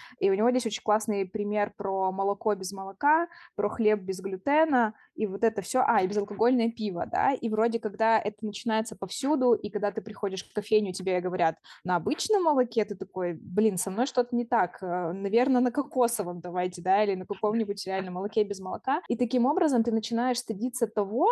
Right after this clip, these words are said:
что тебе нравится. И, а, опять же, это загоняет тебя в какую-то, наверное, неуверенность в себе, что я не такой, не подхожу этому современному обществу, и это не есть хорошо.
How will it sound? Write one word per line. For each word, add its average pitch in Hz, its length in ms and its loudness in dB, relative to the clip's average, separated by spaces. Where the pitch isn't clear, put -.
что - 340 0
тебе 240 300 0
нравится. 214 680 0
И, 226 300 4
а, 208 260 2
опять 254 300 0
же, 269 60 2
это 233 120 -2
загоняет 208 480 0
тебя 208 240 0
в - 100 -12
какую-то, 220 400 -4
наверное, 202 400 0
неуверенность 226 600 0
в - 20 -8
себе, 214 220 -2
что - 160 -10
я 196 120 -6
не 190 120 -12
такой, 240 340 0
не 226 100 0
подхожу 202 400 -4
этому 196 260 -2
современному 185 760 -6
обществу, 208 680 -4
и 196 360 -2
это 214 240 -2
не 190 140 -6
есть 202 200 0
хорошо. 185 560 -2